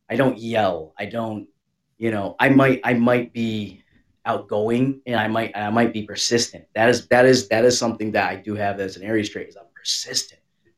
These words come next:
I don't like to give up. That's, that's who I am. But, but as far as everything else is concerned, like, I read that shit and I'm like, "What the fuck? That's not me at all."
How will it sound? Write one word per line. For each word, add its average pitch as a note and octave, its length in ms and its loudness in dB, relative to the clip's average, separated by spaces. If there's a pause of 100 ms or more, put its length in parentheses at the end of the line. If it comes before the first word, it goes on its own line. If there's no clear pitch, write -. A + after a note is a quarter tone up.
I A#2 60 -4
don't D#3+ 140 6
like D3+ 180 6
to - 60 -16
give - 220 0
up. - 200 -8 (880)
That's, - 280 -2
that's A2+ 200 -2
who A#2+ 140 0
I A#2 100 2
am. B2+ 160 0
But, A2 300 2 (500)
but A#2+ 120 2
as A2 120 0
far C#3 200 6
as B2+ 120 6
everything A2+ 320 -2
else A2+ 160 -8
is - 80 -14
concerned, C3 280 -2
like, G#2+ 120 0
I A#2+ 120 4
read A#2 460 0
that E3 180 4
shit F#3+ 260 0
and A2+ 80 -8
I'm G#2 120 -4
like, F#2+ 280 -8
"What A2 220 -20 (120)
the A#3 140 -14 (200)
fuck? F#3 480 -6 (540)
That's D#3+ 220 -4
not C4 260 0
me F#2+ 120 -12
at F2 60 -10
all." - 360 -18